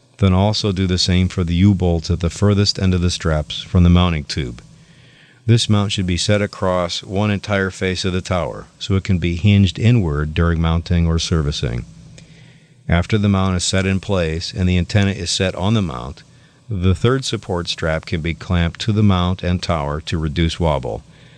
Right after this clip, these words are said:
This is not a suitable mount for a wide tower unless you intend to mount the antenna close to the tower. The most common rule for mounting distance is one half wavelength from the closest face of the tower.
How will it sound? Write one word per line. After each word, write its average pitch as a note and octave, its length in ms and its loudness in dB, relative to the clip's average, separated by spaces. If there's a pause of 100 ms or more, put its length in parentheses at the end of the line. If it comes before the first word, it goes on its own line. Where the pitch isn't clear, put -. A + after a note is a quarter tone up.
(380)
This G2 380 0
is F#2+ 100 0
not G2+ 240 2
a G2+ 80 -2
suitable G#2 440 0
mount F#2 280 0
for F#2 160 -6
a F2 80 -2
wide F#2 360 -2
tower C2 500 -6
unless F#2 380 2
you G2 100 6
intend F#2 380 2
to F2+ 60 0
mount F2+ 280 -2
the G2 120 2
antenna F2 360 0
close G2 360 0
to G2 100 -2
the F2+ 120 2
tower. C2 440 -2 (1400)
The B2 80 4
most A#2+ 280 4
common C3 420 0
rule F2+ 220 0
for F#2+ 160 -4
mounting G2 380 0
distance E2 500 -2
is E2 200 -4
one G2+ 280 2
half G2+ 340 0
wavelength F2 480 -2
from F2 220 -4
the E2+ 80 0
closest F#2+ 520 -2
face F2 280 -2
of E2 80 -2
the D#2 80 -8
tower. C2 500 -4